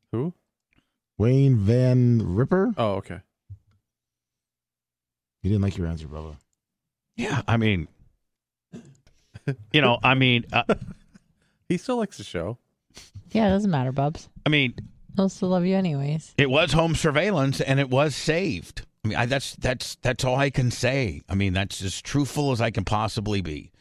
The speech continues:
Speaker 3: It was home surveillance that was saved. Is
Speaker 1: Yeah, it found Jesus.
Speaker 3: Yeah.
Speaker 4: Mm-hmm.
Speaker 3: Uh,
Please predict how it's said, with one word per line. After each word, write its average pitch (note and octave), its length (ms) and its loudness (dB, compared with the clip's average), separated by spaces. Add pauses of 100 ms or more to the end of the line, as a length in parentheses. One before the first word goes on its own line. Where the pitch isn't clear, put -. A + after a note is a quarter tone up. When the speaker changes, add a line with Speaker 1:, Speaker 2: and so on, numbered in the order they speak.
(360)
Speaker 3:
It G#2+ 140 -2
was G2 200 -2
home A#2+ 220 2
surveillance G#2+ 640 0
that G#2 140 0
was F#2 140 -2
saved. - 540 -10 (1900)
Is D#2+ 280 -8 (1300)
Speaker 1:
Yeah, B2 180 -4
it F#2+ 140 -6
found C3 260 -4
Jesus. C#3+ 500 -12 (420)
Speaker 3:
Yeah. F#2+ 280 -2 (960)
Speaker 4:
Mm-hmm. G#3 460 4 (1120)
Speaker 3:
Uh, - 180 -4